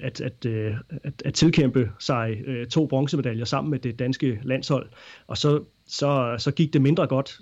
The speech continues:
til nogle, øh, til nogle V M-slutrunder i, i de år, men som også var, som også var ret marginalt ifølge, øh, ifølge Kasper Hvidt selv. Altså, han brød sig ikke om det her med at, at, at sige, "Nu, nu skal vi være et vinderhold", for det synes han egentlig, at de var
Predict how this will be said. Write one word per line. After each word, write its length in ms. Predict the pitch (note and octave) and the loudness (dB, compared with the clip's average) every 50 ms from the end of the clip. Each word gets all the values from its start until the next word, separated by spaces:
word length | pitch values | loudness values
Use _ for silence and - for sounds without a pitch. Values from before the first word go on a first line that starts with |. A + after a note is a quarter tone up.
| - | -8
til 200 | - - C#3+ B2+ | -2 0 0 2
nogle, 300 | B2+ B2 A#2 A#2 A#2+ A2+ | 0 0 -2 -4 -4 -6
øh, 60 | A2 G#2+ | -6 -4
til 140 | - C3 | -4 -4
nogle 140 | A#2+ A#2+ A2+ B2+ | -2 0 2 2
V 140 | G3 G3+ D#3 | 2 4 2
M-slutrunder 520 | C#3 - - C3+ A#2 A2+ B2+ A#2 A#2 A#2+ A#2 | 0 0 0 -2 0 0 -2 -2 -2 -4 -4
i, 280 | B2 B2 A#2 A#2 A#2 | -4 -4 -4 -4 -4
i 120 | B2+ C3 B2+ | -2 0 2
de 200 | C#3 C#3+ C#3+ C3+ | 4 6 6 4
år, 140 | A#2+ - | 4 2
men 120 | A#2 B2+ A#2 | 0 -2 -2
som 140 | - C3 A#2+ | 0 0 0
også 200 | C#3 D#3 - - | 0 0 0 0
var, 280 | D3 B2+ A#2 A2 - _ - - - - - - | 0 0 0 -2 -6 _ -20 -20 -20 -20 -18 -10
som 140 | - - B2+ | -4 -2 -2
også 160 | C#3 C#3+ - | 0 0 0
var 140 | D#3 A#2+ A#2+ | 0 0 0
ret 160 | C3+ D3 - | -2 -2 -2
marginalt 560 | D#3 C3+ B2 C3 B2 C3 C#3+ C#3+ - - - | -2 -2 0 -2 -2 -2 -4 -6 -8 -10 -10
ifølge, 400 | C#3 C#3 - - C3+ C3 C#3 C#3 | -12 -8 -6 -4 -2 -2 -2 -2
øh, 200 | A#2 A2 A2 G#2+ F#2+ - - - - - - - - | -4 -6 -8 -10 -12 -14 -18 -18 -16 -14 -14 -14 -12
ifølge 400 | - - C3 C3 - C3+ C3 C#3 | -10 -8 -4 -2 2 2 2 4
Kasper 260 | C3+ C#3+ C3 G#2+ - A2+ | 4 2 0 0 0 -2
Hvidt 180 | B2 C3+ - | 0 0 0
selv. 220 | - C#3+ C3 C3+ - - - - - | 2 0 0 0 -2 -8 -14 -20 -10
Altså, 160 | - - A#2 | -6 -2 2
han 140 | A#2+ C#3 C#3 | 4 4 4
brød 180 | - D3+ D#3+ D3+ | 4 4 4 4
sig 100 | - G#3 | 4 4
ikke 100 | G#3 G3+ | 2 4
om 60 | - | 2
det 80 | F#3+ | 2
her 120 | E3+ F#3+ F3 | 2 4 4
med 180 | D#3 D#3 F3 | 4 4 4
at, 240 | F3+ D3 - - - - | 2 0 -2 -6 -8 -10
at, 240 | D3 C3+ _ - - | -10 -10 _ -10 -10
at 120 | - B2+ - | -10 -10 -4
sige, 180 | - D3+ D3 | 0 2 4
"Nu, 160 | C#3 D3 F3+ F#3+ | 4 4 4 4
nu 120 | E3 F#3 A3 | 6 4 4
skal 160 | G#3 - E3 | 4 4 2
vi 100 | C3 A#2+ | 2 2
være 100 | B2+ A#2+ | 0 0
et 80 | A#2 | 0
vinderhold", 340 | B2+ C#3+ F3 D3+ B2+ B2+ C3+ | 2 2 2 2 0 0 -2
for 60 | A2 | -4
det 120 | A#2+ C#3 D3+ | -4 -4 -2
synes 180 | - F#3 E3+ | 0 0 2
han 140 | - E3 C#3+ | 4 4 4
egentlig, 220 | D3+ E3+ F3 D#3 C#3 | 4 4 2 0 -2
at 140 | A#2 - | 0 0
de 100 | D3+ C#3 | 0 2
var 280 | A#2 B2 D#3 D3 C#3+ | 2 2 -2 -2 -4